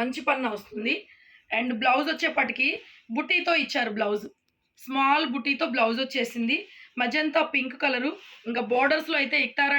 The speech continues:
డిజైనే ఉంది, ఎక్సలెంట్ అండి, very light weight, pure and fresh అండి. కంప్లీట్గా ఈ వీడియోలో మనం ఫ్రెష్ కలెక్షనే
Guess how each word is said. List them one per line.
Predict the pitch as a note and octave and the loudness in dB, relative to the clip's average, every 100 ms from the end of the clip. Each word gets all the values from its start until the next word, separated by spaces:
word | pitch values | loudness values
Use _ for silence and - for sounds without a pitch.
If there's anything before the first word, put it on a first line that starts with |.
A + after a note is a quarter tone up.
| C4 | 0
డిజైనే | A#3+ A#3+ A3+ G3+ | 0 0 0 -4
ఉంది, | F#3+ - - B3 | -8 -10 -2 -2
ఎక్సలెంట్ | B3 E4+ D#4 C#4 C#4 | 0 0 2 2 2
అండి, | A#3+ C4+ - - - - A3 | 2 0 -2 -12 -18 -10 4
very | B3 D4+ E4 D4 | 6 6 6 4
light | C4 C#4 D4+ | 2 2 2
weight, | C#4+ B3 D#4+ G#4 - _ - | 2 2 -2 -4 -12 _ -2
pure | D#4 E4+ F4+ E4 | 0 2 2 2
and | D#4+ | 0
fresh | - C4 B3 D#4+ | 0 0 2 2
అండి. | B3 F#3+ - _ _ _ - | 0 -4 -12 _ _ _ -2
కంప్లీట్గా | C#4 C#4+ D#4 F4 E4 E4 D4 | 0 0 0 2 4 2 2
ఈ | C#4+ D4 | 0 0
వీడియోలో | D4+ C#4+ C4+ C4 | 0 0 -2 -2
మనం | C4 - | -4 -2
ఫ్రెష్ | C4 B3 | -2 0
కలెక్షనే | D#4 C#4+ - C#4+ | 0 0 0 -4